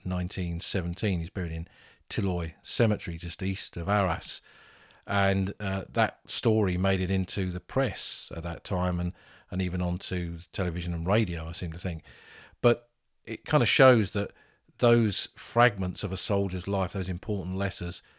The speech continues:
they are still out there and they do still turn up. And,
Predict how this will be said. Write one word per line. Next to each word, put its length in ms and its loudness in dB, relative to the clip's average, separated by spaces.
they 100 2
are 180 6
still 220 0
out 260 0
there 120 -6
and 100 -2
they 80 0
do 180 0
still 300 -4
turn 300 -2
up. 260 -2
And, 160 -2